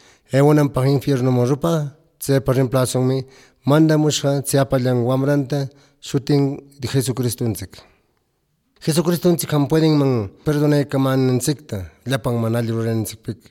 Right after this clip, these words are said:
Y pe mismo Salvador que llapan mundocho. Imanawmi Noé salvakuqjun barcuncho, tiempo de diluvio, kanaj ñuqanchikpa shunman salvakita,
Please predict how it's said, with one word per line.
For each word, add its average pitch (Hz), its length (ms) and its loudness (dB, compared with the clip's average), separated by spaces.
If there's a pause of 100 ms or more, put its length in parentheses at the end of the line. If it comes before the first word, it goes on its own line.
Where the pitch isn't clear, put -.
(380)
Y 123 120 -4
pe 156 240 4
mismo 151 580 0 (100)
Salvador 143 760 0 (260)
que 135 120 -2 (200)
llapan 123 300 -2
mundocho. 117 680 -2 (880)
Imanawmi 160 560 4
Noé 156 300 4
salvakuqjun 156 580 2
barcuncho, 143 680 -2 (240)
tiempo 156 300 2
de 135 120 2
diluvio, 139 600 0 (580)
kanaj 147 340 2
ñuqanchikpa 143 540 0
shunman 135 360 -2
salvakita, 131 680 -4